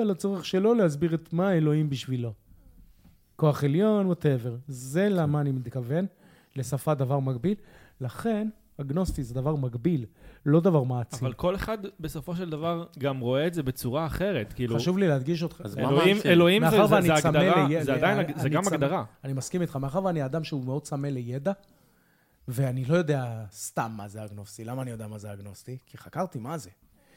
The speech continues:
Speaker 1: ולאחר החקירה שלי של כל התפיסות האלה של אתאיזם, כל מיני שטויות, יש מילים ספציפיות לכל מיני תפיסות אמוניות.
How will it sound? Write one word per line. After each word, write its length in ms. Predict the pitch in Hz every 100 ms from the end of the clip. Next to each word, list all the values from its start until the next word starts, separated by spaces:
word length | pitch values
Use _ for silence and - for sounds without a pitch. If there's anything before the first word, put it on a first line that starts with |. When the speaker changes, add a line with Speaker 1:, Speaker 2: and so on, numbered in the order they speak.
| _ _ _ _ _ -
Speaker 1:
ולאחר 280 | 139 135 208 247 240
החקירה 280 | 185 147 190
שלי 220 | 202 165
של 140 | 123
כל 220 | 139 220 277
התפיסות 540 | 269 - 214 320 -
האלה 140 | 214
של 200 | 143 131
אתאיזם, 540 | 120 120 143 196 190 165 156
כל 160 | 302
מיני 140 | 349 294
שטויות, 800 | - - - 127 117 185 - - - - - -
יש 180 | 175
מילים 280 | 175 151 190
ספציפיות 600 | 175 - 143 - 180 196
לכל 200 | 139 -
מיני 160 | 185 175
תפיסות 500 | - - - 190 185
אמוניות. 600 | 151 131 123 127 135 -